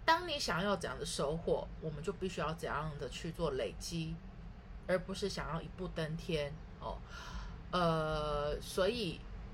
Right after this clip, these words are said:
我们只能，我就从，从 Ada 的角度，我只会是说，很多事情呢，现在大家好像都想要急于求快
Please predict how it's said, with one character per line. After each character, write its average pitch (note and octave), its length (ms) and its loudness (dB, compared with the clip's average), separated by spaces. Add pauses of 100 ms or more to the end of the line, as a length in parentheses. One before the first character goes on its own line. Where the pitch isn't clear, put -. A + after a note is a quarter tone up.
(460)
我 G#3 80 0
们 G#3 180 2
只 G3 160 2
能， F#3 340 2 (120)
我 F#3+ 140 4
就 D4+ 260 6
从， A3+ 340 8
从 F#3 240 0
Ada A#3+ 280 4
的 E3 40 4
角 - 160 -2 (100)
度， E3 200 -2 (180)
我 E3 160 0
只 E3 180 -4
会 F3 160 2
是 F#3 160 -4
说， E3 280 -2 (360)
很 G#3+ 200 2
多 E4+ 180 2
事 F4 260 0
情 E3+ 400 0
呢， F3 280 0 (360)
现 - 160 4
在 F#4 80 6
大 D#4+ 120 8
家 D4+ 80 8
好 A#3+ 80 4
像 E3+ 80 2
都 G#3+ 180 6
想 - 260 2
要 F#3+ 60 6
急 F3+ 300 -2
于 D#3+ 220 -2
求 C#3+ 440 0
快 - 260 4